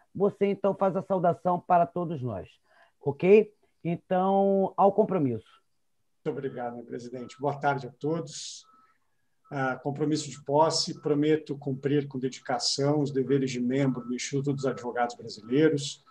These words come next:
Speaker 2: contribuindo para a realização de seus fins através do estudo do direito, difusão dos conhecimentos jurídicos e culto à justiça.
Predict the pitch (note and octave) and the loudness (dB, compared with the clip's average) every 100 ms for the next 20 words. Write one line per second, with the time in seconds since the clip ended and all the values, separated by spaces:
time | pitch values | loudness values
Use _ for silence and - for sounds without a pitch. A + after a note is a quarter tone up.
0 | - - - - C3+ C3+ B2 C#3+ D#3 C#3 | -18 -18 -18 -4 -4 -2 2 4 4 4
1 | C3+ A#2 C3 B2+ B2 A2+ C3+ B2 - C3 | 0 0 0 0 -2 -2 -2 -2 -2 -4
2 | - - C#3 D3+ D#3 - - C#3+ B2 A#2 | -4 -2 2 4 4 0 -8 -8 -4 2
3 | C3+ A#2 B2 - - C3 B2+ A2 A#2+ B2+ | 4 2 -2 -6 -8 -6 -4 -4 0 4
4 | D3 C#3+ - D3+ _ - - _ - C#3 | 4 2 -4 -8 _ -20 -20 _ -12 -2
5 | C#3+ B2 D3 B2+ - C#3 C3 - B2 A2+ | 0 4 4 4 0 2 2 2 0 -4
6 | A#2 A2+ C#3+ D3 - - B2 C3+ - C#3+ | -6 2 2 2 -2 -6 -4 -4 -2 -2
7 | C3+ C#3 C3 C3+ - - - - | 0 0 0 0 -2 -8 -10 -12